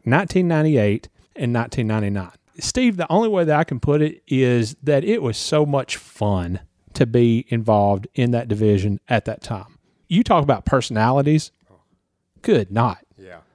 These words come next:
Speaker 1: I mean, there were personalities virtually in every single hauler.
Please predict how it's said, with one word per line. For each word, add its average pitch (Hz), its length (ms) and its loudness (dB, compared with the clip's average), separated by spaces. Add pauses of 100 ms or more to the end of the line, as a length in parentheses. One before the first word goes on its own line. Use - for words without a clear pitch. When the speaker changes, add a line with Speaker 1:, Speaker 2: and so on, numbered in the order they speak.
(120)
Speaker 1:
I 139 140 0
mean, 131 340 0
there 202 160 2
were 127 220 2
personalities 135 880 0
virtually 117 680 0
in 127 160 0
every 123 320 2
single 104 320 -2
hauler. 101 400 0